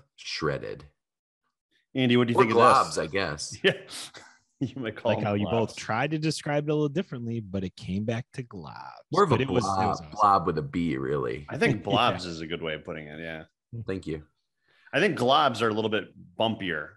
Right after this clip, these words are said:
Speaker 2: These, this is kinda flatter, so.
Speaker 1: Rob, what'd you think of the pizza?
Speaker 3: First of all, you're thinking of nooks and crannies, Rob, but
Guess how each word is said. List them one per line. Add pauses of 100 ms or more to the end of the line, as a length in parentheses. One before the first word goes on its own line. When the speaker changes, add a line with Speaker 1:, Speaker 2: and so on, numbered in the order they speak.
(120)
Speaker 2:
These,
this
is
kinda
flatter,
so. (320)
Speaker 1:
Rob,
what'd
you
think
of
the
pizza?
Speaker 3:
First
of
all,
you're
thinking
of
nooks
and
crannies,
Rob,
but